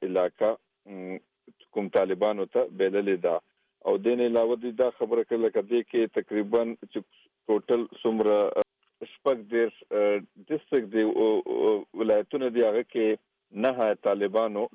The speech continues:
کنټرول لاندې دي. په دې کې هلمند، بدخشان، غزني وغیره راځي. آ، دې نه علاوه دوی دا وایي چې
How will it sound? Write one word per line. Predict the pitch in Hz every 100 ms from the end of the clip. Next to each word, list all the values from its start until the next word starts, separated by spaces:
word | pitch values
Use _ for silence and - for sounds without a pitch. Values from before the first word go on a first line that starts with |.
| -
کنټرول | 104 - 110 98
لاندې | 95 92 92
دي. | 92
په | 90
دې | 92 104
کې | 98 104
هلمند، | 95 92 101 113 110 101
بدخشان، | 95 95 - - 110 107
غزني | - 92 92 92 107
وغیره | - 90 95 92 90
راځي. | 87 85 95 90 _ _ _ _ _
آ، | 107 107 107
دې | 107 135
نه | 135
علاوه | 127 123 131
دوی | 120 117
دا | 139 143
وایي | 135 123 117
چې | -